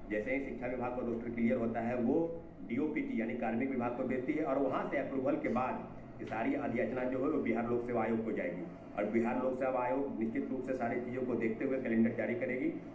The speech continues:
और परीक्षा की तिथि, विज्ञापन कब जारी होगा। तो मुझे लगता है कि जैसा कि एसीएस साहब ने कहा है कि विज्ञापन नवंबर में जारी होगा और परीक्षा निश्चित रूप से जो वादा किया गया है कि दो हज़ार पच्चीस दिसंबर में आयोजित होगी,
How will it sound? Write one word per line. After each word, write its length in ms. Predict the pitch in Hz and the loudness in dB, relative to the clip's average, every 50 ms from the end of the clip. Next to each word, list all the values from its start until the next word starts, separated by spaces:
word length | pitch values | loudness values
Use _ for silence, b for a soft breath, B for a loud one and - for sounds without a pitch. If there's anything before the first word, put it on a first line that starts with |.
| - - | -8 -4
और 80 | - 107 | -2 -2
परीक्षा 320 | - - 113 113 113 131 | 0 2 2 2 2 0
की 160 | 127 117 131 117 | 0 0 -2 0
तिथि, 260 | 117 123 123 135 139 | 0 0 4 4 4
विज्ञापन 500 | 139 - 117 - 113 113 113 123 127 120 | 4 4 4 2 2 2 0 0 0 0
कब 180 | 117 117 117 117 | 0 0 2 2
जारी 200 | 120 117 127 127 | 2 2 2 0
होगा। 260 | 123 127 131 143 - | 0 0 0 0 0
तो 120 | - - | -2 -2
मुझे 180 | 131 127 127 143 | -2 -2 0 2
लगता 260 | 143 135 - - 147 | 2 2 2 0 0
है 140 | 131 131 143 | -2 0 -2
कि 140 | 143 143 151 147 139 - - - - - - 110 | -2 -4 -4 -6 -6 -8 -10 -14 -14 -8 -4 -2
जैसा 200 | 110 110 - - | 0 0 0 -2
कि 220 | - - 139 139 139 139 131 | 0 2 2 2 2 2 0
एसीएस 300 | 120 117 131 135 131 - | -2 0 0 0 0 0
साहब 220 | 123 117 117 117 - | 0 -2 -2 -2 -2
ने 60 | 123 | -2
कहा 240 | 117 120 113 117 123 | -2 -2 -2 -2 0
है 160 | 127 127 127 | 0 -2 -2
कि 100 | - 127 | -2 0
विज्ञापन 480 | 117 113 113 113 113 113 117 135 139 | 0 2 2 2 2 2 2 4 4
नवंबर 400 | 139 135 127 117 110 110 113 - | 4 4 4 4 4 4 4 4
में 120 | - - - | 4 2 2
जारी 220 | 127 120 131 139 | 2 2 4 4
होगा 220 | 135 143 143 156 175 - - - - - - - | 4 4 2 2 0 0 -2 -6 -8 -10 -6 -4
और 120 | 104 - | -4 -2
परीक्षा 400 | - - 117 120 117 - 147 156 | 0 0 0 0 -2 -2 -2 2
निश्चित 380 | 139 135 135 - - 170 - - | 4 6 6 6 6 4 2 4
रूप 180 | 147 139 - | 2 0 0
से 80 | - 151 | 0 0
जो 160 | - 120 127 | 0 2 2
वादा 260 | 123 113 113 117 131 | 4 4 4 4 4
किया 260 | 131 - - 127 120 120 | 2 2 0 0 0 0
गया 160 | 120 127 127 | 0 0 0
है 80 | 131 | -2
कि 120 | 131 - 131 | -2 -2 -2
दो 120 | 117 113 | 0 2
हज़ार 200 | 113 110 - - - | 2 2 2 2 0
पच्चीस 240 | - - - 135 - | 0 0 0 0 2
दिसंबर 380 | 120 113 113 110 113 - 131 | 2 2 2 4 4 4 6
में 100 | 135 135 | 6 4
आयोजित 320 | 123 123 127 131 139 - - | 2 2 0 0 0 0 2
होगी, 200 | 143 143 156 | 2 2 4